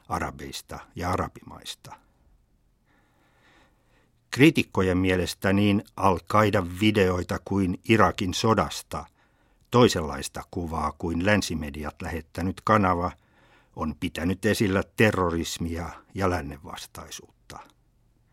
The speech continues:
Irakin sodassa amerikkalaiskone jopa tulitti Al Jazeeran Bagdadin toimitusta surmaten reporteri Tarek Ayoubin. Presidentti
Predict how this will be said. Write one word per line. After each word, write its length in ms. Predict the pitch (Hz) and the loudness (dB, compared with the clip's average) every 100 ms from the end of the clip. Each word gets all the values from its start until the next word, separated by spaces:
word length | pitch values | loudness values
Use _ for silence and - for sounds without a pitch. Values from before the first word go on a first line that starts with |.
| _ _ _ _ _ _ _ _ _ | _ _ _ _ _ _ _ _ _
Irakin 440 | 107 117 113 110 | 4 6 6 4
sodassa 600 | 95 120 117 95 - 95 | 2 6 8 6 4 4
amerikkalaiskone 920 | 104 101 92 - 98 92 90 - 95 98 | 6 6 2 0 2 2 0 -2 0 0
jopa 340 | 92 95 117 | 0 2 0
tulitti 760 | - 135 131 73 - _ - - - - - | 0 2 2 0 -6 _ -20 -20 -20 -20 -14
Al 180 | - 92 - | -4 -4 -2
Jazeeran 560 | 95 - 101 90 92 85 - | -2 0 0 2 2 0 4
Bagdadin 720 | 107 - - - - 78 87 _ _ _ _ - | 4 4 -6 -12 -14 -20 -20 _ _ _ _ -10
toimitusta 640 | 82 76 73 80 78 - | -6 -6 -8 -10 -12 -8
surmaten 560 | - 107 78 73 78 98 | -4 -4 -4 -6 -2 2
reporteri 760 | 101 - 90 - 95 90 82 - _ _ - | 2 0 -4 -4 -6 -4 -4 -8 _ _ 2
Tarek 400 | 101 95 87 - - | 4 4 2 -8 -2
Ayoubin. 680 | 104 104 87 76 85 82 - _ _ _ _ _ _ _ _ _ _ _ _ _ _ _ _ _ _ _ _ _ _ _ - | 2 4 2 -2 -14 -14 -16 _ _ _ _ _ _ _ _ _ _ _ _ _ _ _ _ _ _ _ _ _ _ _ 2
Presidentti 600 | 113 101 101 107 - | 2 4 4 4 2